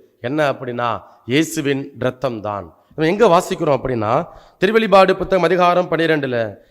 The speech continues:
இறைவார்த்தை பதினொன்றுல இப்படியாக வாசிக்கிறோம். "விண்ணகத்தில் ஒலித்த பெரியதொரு குரலை கேட்டேன். அது சொன்னது, 'இதோ மீட்பு, வல்லமை நம் கடவுளின் ஆட்சி,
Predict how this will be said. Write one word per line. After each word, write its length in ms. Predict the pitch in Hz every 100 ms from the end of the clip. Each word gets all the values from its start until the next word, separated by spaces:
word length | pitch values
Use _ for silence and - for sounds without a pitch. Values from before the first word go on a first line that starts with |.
| _
இறைவார்த்தை 520 | 127 165 165 180 185 185
பதினொன்றுல 440 | 156 190 180 165
இப்படியாக 360 | 160 147 143 139
வாசிக்கிறோம். 600 | 131 139 117 120 113 98 - _ _ _
"விண்ணகத்தில் 680 | 117 160 185 180 185 185 180
ஒலித்த 420 | 160 160 170 170 165
பெரியதொரு 440 | 156 151 170 160 156
குரலை 340 | 156 139 143 143
கேட்டேன். 520 | 143 123 110 117 110 104 -
அது 160 | 123
சொன்னது, 480 | 117 135 147 139 131 110 90 - _ -
'இதோ 260 | 127 165 180
மீட்பு, 460 | 160 170 165 160 143 135
வல்லமை 400 | 127 131 135 120 98 - _ _ -
நம் 180 | 147
கடவுளின் 520 | 147 151 190 190 196 170
ஆட்சி, 340 | 147 - -